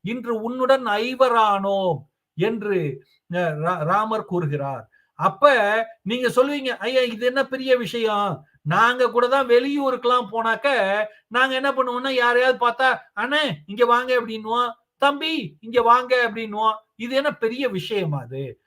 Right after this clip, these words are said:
அப்படி என்று நீங்கள் கேட்கலாம். இதற்கு நான் ஒரு கவுண்டர் கொடுக்க போறேன். அங்கிருந்து பன்னெண்டு, பதினோரு, பன்னெண்டு வருஷம் கழிச்சு ராமர் வருகிறார் கிஷ்கிந்தாவுக்கு. கிஷ்கிந்தா எங்க இருக்கு?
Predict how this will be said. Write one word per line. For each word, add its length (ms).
அப்படி 420
என்று 220
நீங்கள் 260
கேட்கலாம். 480
இதற்கு 440
நான் 180
ஒரு 120
கவுண்டர் 400
கொடுக்க 240
போறேன். 260
அங்கிருந்து 640
பன்னெண்டு, 340
பதினோரு, 500
பன்னெண்டு 360
வருஷம் 380
கழிச்சு 500
ராமர் 540
வருகிறார் 540
கிஷ்கிந்தாவுக்கு. 840
கிஷ்கிந்தா 500
எங்க 180
இருக்கு? 320